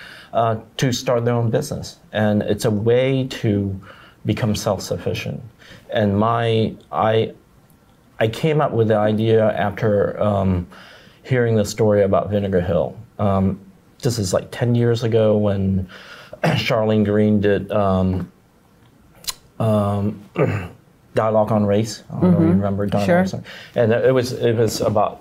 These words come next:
Speaker 1: you know, bringing out into open to the community discussion about what happened. And that's when I learned of, of, of it, the whole Vinegar Hill story, where, uh, whole communities get, get, get, um,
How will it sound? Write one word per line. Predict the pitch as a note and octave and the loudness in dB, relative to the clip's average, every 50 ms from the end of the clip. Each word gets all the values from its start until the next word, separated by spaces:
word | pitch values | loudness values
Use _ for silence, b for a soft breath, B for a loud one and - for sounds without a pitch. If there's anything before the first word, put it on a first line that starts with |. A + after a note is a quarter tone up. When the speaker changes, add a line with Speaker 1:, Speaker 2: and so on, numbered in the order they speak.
| - | -6
Speaker 1:
you | - B2+ | -2 -2
know, | A2 G2 | -2 0
bringing | F#2+ A#2+ C3+ C#3 C#3 | 0 0 0 0 0
out | C3 B2 G#2 G#2+ | 0 0 0 -2
into | A2+ A2+ B2 A#2 | -2 0 0 2
open | G#2+ F#2+ G#2 G2+ F2+ A2+ A2 G#2+ G#2 F#2+ | 2 2 2 2 0 0 0 0 0 -2
to | - - G#2+ | -2 -2 -2
the | G2 F#2+ | -2 -2
community | F2+ - G#2+ G2+ G2+ G2 G2 G2 F#2+ - - - - A#2+ | -4 -2 -2 -2 0 0 -2 -4 -4 -6 -12 -14 -10 -6
discussion | A#2+ - - - G#2+ F#2+ F#2 - - G2 F#2 | -6 -6 -4 -2 -2 -2 -2 -4 -4 -2 -2
about | F#2 F#2 F#2+ F#2+ - - | 0 0 0 0 0 -2
what | D2 A2+ - - | -6 -8 -8 -8
happened. | - - - F#2 F2+ F2 - G2+ G2+ - B B B B B B B B | -6 -6 -4 -4 -4 -6 -6 -8 -8 -10 B B B B B B B B
And | - A#2+ A#2+ A#2+ | -2 0 2 2
that's | C3+ D3+ D3 - | 2 0 -2 -2
when | C#3 C3 B2 | -2 0 0
I | A#2 A2 | 0 0
learned | G#2 G#2 G2+ G2+ G2 | 2 2 0 2 2
of, | F#2+ F#2+ F#2 - - - | 0 0 -2 -4 -10 -4
of, | - F#2 F2+ F2 - - | -2 -2 -2 -4 -6 -6
of | - G2 F#2 F2+ | -4 -4 -2 -2
it, | F#2 - F#2 - F#2+ | -4 -4 -4 -4 -4
the | G2 F2+ | -2 -2
whole | F#2 G2 F#2 F#2+ | -2 -2 -2 -2
Vinegar | - G2 F#2+ G2 F#2+ F#2+ - - | -2 -2 -2 -2 -2 -2 -2 -2
Hill | G2 F2+ F#2+ | -2 -4 -4
story, | - - - F#2 F2+ - - - | -6 -8 -6 -6 -4 -4 -4 -4
where, | - G2+ G2 F#2+ F#2+ F#2 F#2+ F#2+ F#2 F#2 B B B B B B B B B B - | -4 -2 0 0 0 0 0 -2 -4 -6 B B B B B B B B B B -8
uh, | - G2+ G2 F2+ F2 F2+ | -4 -2 0 0 0 0
whole | - G#2+ A#2 A2 G#2+ | -2 0 0 0 0
communities | G#2 - G#2 G2+ G2+ G2 F#2+ F#2+ F#2+ F#2 F#2 | 0 0 -2 0 0 0 0 0 0 0 -2
get, | F#2 - - - - - - | -2 -4 -4 -6 -8 -10 -2
get, | - F#2+ D#2 - - - - D3 | -2 -2 -2 -2 -6 -18 -10 -2
get, | C3 - - - - - - | 0 0 0 0 -2 -2 0
um, | A2 G2 F#2 F2+ F2 F2 F2 E2+ E2 - - | 0 2 2 2 2 2 2 0 -2 -6 -10